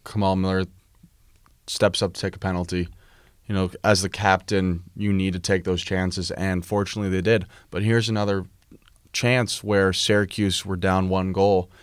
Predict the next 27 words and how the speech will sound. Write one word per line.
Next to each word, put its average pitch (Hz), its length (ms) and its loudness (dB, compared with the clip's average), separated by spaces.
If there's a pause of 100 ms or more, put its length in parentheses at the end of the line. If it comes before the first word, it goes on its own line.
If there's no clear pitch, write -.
(280)
and 98 200 0
they 104 140 2
had 104 280 2
time 101 440 2
to 95 100 -6
find 92 280 -2
that 92 200 -4
second, 104 420 -4 (420)
and 98 200 0
they 90 100 2
just 87 240 -2
couldn't 95 220 0
do 104 180 4
it. - 140 -2 (760)
Syracuse 104 800 2 (300)
have 92 300 -6 (200)
had 92 240 -6
at 95 60 -4
least 104 480 -2 (360)
ten 98 600 0 (240)
times 101 300 0
this 92 180 -6 (180)
season 117 460 2
that 92 180 2
they've 98 160 0
either 92 220 2
tied 95 480 0